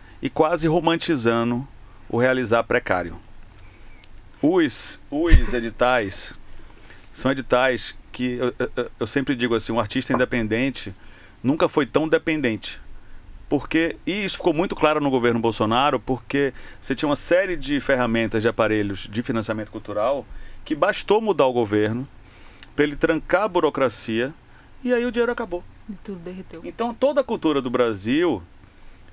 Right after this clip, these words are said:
Speaker 1: foi baseada, está sendo baseada em fomento público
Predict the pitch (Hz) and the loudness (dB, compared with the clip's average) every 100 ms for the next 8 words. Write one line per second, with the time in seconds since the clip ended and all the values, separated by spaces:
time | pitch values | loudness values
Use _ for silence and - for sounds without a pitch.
0 | - - - 196 185 160 120 113 113 147 | -16 -4 2 2 4 2 4 4 4 4
1 | 120 95 - - 143 143 135 123 113 107 | 2 -2 -2 -2 0 0 -2 0 0 0
2 | 104 98 131 120 98 120 - 151 131 147 | 0 0 0 -2 -4 -6 -6 -2 0 -2
3 | - - 151 127 107 - | -4 -2 0 0 -2 -4